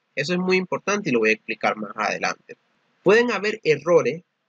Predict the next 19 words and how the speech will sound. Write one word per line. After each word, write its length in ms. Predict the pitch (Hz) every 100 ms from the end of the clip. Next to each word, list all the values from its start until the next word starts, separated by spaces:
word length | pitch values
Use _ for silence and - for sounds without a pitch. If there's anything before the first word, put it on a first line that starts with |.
| -
muy 200 | 143 170
a 100 | 160
menudo 500 | 160 123 127 139 127
en 140 | 117 120
el 100 | 113
modelo 320 | 107 110 113
analítico 680 | 110 110 190 - - - - _ _ _ _ _
y 100 | 175
posiblemente 960 | - 147 - 233 240 190 196 196 180 147
en 60 |
la 100 | 143
computación 800 | 131 123 120 120 104 - 127 135
numérica. 580 | 123 98 143 120 - - _ _ _ _
Es 140 | 180
importante 520 | 226 214 190 180 190 190
chequear 400 | 151 139 185 165
si 140 | 139
los 100 | 135
resultados 640 | 131 127 110 160 151 127